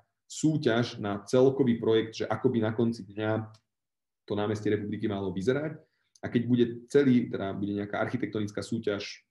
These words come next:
výsledku toho, ako má námestie Republiky vyzerať, tak potom sa to rozdelí na jednotlivé časti <clears throat> a bude sa to celé robiť. Ale mám za to, že ten participatívny proces bol ukončený,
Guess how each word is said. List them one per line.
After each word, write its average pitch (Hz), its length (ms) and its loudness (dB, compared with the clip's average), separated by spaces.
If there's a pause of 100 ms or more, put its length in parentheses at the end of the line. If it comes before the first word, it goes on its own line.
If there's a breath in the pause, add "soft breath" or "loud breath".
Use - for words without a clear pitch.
(100)
výsledku 107 540 -4
toho, 104 240 -4
ako 98 160 -10
má 95 100 -4
námestie 98 300 -4
Republiky 98 340 -10
vyzerať, 117 320 2 (240 loud breath)
tak - 160 -6
potom 120 160 2
sa 117 160 0
to 107 80 2
rozdelí 107 320 2
na 98 320 0
jednotlivé 110 400 2
časti 123 560 2 (380 loud breath)
<clears throat> 185 220 8
a - 100 0
bude 113 180 -2
sa 107 240 0
to - 400 -20
celé 101 240 2
robiť. 98 240 0
Ale 95 300 -2 (340)
mám 113 160 2
za 113 80 4
to, 113 140 0
že 110 100 0
ten 104 160 -4
participatívny 107 1040 -4
proces 101 480 -6
bol 101 240 0
ukončený, 127 540 0